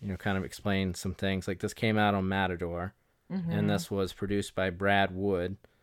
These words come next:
Speaker 2: Mm-hmm.
Speaker 1: Uh, Brad Wood worked with, like, Ben Lee, Placebo, Seam, Touche Amore, Sunny Day Real Estate for Diary, That Dog,
Speaker 2: Mm-hmm.
Speaker 1: and, uh, this is called the greatest, one of the greatest, uh,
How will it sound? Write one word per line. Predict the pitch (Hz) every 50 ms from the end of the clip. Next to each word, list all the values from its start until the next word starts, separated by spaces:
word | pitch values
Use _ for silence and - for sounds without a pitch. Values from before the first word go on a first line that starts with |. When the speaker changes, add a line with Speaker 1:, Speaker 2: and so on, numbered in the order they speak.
| _ _ -
Speaker 2:
Mm-hmm. | 165 185 170 170 104
Speaker 1:
Uh, | 101 101 98 95 95 95 95 92
Brad | 90 - 117 113 113 110 110
Wood | 104 107 104 98 - _ _ -
worked | 110 107 101 95 - -
with, | 95 90 - -
like, | 98 95 90 87 87 - - _ _ _ _
Ben | - 107 104 104 104 101
Lee, | 101 101 98 101 98 95
Placebo, | - - 98 98 - - - 101 98 92 98 98 98 95 95 92
Seam, | 90 - - - 101 98 95 95 95 95 95 92
Touche | - - - 101 - -
Amore, | 101 95 95 95 95 95 95 95 95 95 95 95 95 92 95 104 -
Sunny | - - - 104 101
Day | 98 95 95
Real | 92 98 98 95
Estate | 90 - - 101 95 87
for | - - 98 87
Diary, | 87 95 92 92 95 95 95 95 95 92 90 92 107 -
That | - 104 104 - -
Dog, | 104 101 95 92 92 87 82
Speaker 2:
Mm-hmm. | 165 165 - 175 175 - _ _ _ _ _ _ _ _ _ _ - 110
Speaker 1:
and, | 104 104 101 98 98 95 95 95 95 95 - -
uh, | 107 104 101 98 95
this | 104 107 - -
is | 110 98
called | - - - 101 98 95 98 95 - - _ - - _ _ _ _ _ _ _ _ _ _ _ -
the | 107 104
greatest, | - - 107 110 110 110 110 104 98 - - - - - -
one | 113 117 123
of | 117
the | 113
greatest, | 110 107 110 113 110 110 104 - - - - -
uh, | - 98 101 98 92 80 - -